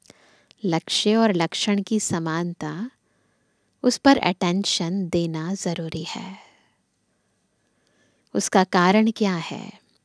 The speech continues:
हम्म? असमानता क्यों हो जाती है?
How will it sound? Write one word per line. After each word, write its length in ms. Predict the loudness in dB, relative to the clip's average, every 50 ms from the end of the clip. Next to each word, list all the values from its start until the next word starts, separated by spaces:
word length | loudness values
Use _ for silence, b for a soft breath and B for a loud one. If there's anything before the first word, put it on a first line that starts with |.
| _ _
हम्म? 160 | -8 -8 -8 -8 _ -20 _ 2
असमानता 840 | 4 6 6 6 6 4 4 4 4 4 4 2 0 0 0 -2
क्यों 260 | -2 -2 -4 -4 -2 -2
हो 100 | -4 -4
जाती 400 | -4 -4 -6 -8 -6 _ -8 -6
है? 280 | -6 -8 -10 -10 -14